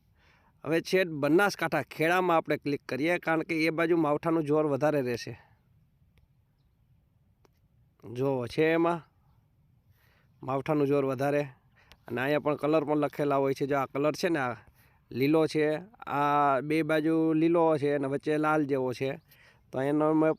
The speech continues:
હોય છે કેવો હોય એમ કલર, બરોબર છે, કલર ઉપર હોય છે. હવે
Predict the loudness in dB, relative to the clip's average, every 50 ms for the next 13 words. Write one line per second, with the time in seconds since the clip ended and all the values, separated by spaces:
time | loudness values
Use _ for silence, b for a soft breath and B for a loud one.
0 | -2 -2 0 0 0 0 -2 -2 -2 -4 -4 -4 -2 0 0 0 0 0 0 0
1 | -2 -2 -4 -6 -6 -4 -4 -4 -4 -6 -10 -18 _ _ _ _ b b b b
2 | b b b -16 -8 -6 -4 -4 -2 -4 -4 -4 -6 -8 -8 -12 _ _ _ _
3 | _ _ b b b b _ _ -2 0 0 2 0 -2 -2 -4 -4 -4 -4 -4
4 | -4 -4 -6 -6 -6 -12 _ b b b b b b b b _ -4 -2 0 2
5 | 2 2 2 0